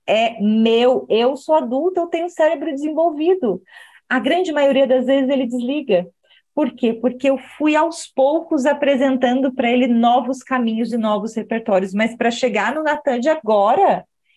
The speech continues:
eu precisei me colocar muito mais disponível do que eu sou hoje. Por quê? Porque eu, pra tirar a tela, eu precisei me colocar presente.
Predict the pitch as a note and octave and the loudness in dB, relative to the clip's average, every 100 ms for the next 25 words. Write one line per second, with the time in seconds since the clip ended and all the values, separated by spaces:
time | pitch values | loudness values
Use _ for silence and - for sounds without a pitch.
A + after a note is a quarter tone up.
0 | _ G#3+ B3+ B3 A3+ A3+ A#3 B3 G3+ G3+ | _ -2 -2 0 -2 -2 -2 -6 -2 2
1 | F#3+ G3 G3+ G3 F#3+ F#3+ F3 E3+ - - | 2 0 -2 0 -2 -2 -2 -2 -4 -4
2 | G3 G#3 G#3+ G3+ G3 G#3+ - F3+ F3+ D#3+ | 2 4 2 0 -4 -12 -12 -6 -4 -2
3 | E3+ F3 F3 - F3+ D#3+ D#3 E3 F3 F#3 | -4 -8 -10 -4 -4 -4 -6 -8 -6 -2
4 | E3+ F3 _ - - F#3 G#3 G3+ F3+ F3 | -2 -4 _ -14 -2 0 2 2 2 2
5 | F3 E3+ - _ _ _ A3+ A3+ - F3 | -2 -10 -12 _ _ _ -4 -4 -2 -2
6 | - F3+ F#3 F#3 _ - G3+ C4 B3+ D#4+ | -2 -2 -2 -2 _ -4 -2 -4 -4 -2
7 | D4 D4+ B3+ G3+ G3 G3 G3 A3+ G3+ F#3 | 0 -2 -2 0 0 0 -4 -6 -2 0
8 | D#3+ - - F#3 F#3 G3 F3+ F#3+ - D#3 | -2 -4 -4 -4 -2 0 2 0 -2 -4
9 | - _ _ _ _ A3+ A#3 E3+ - - | -4 _ _ _ _ -2 -2 -2 -8 -16
10 | - | -20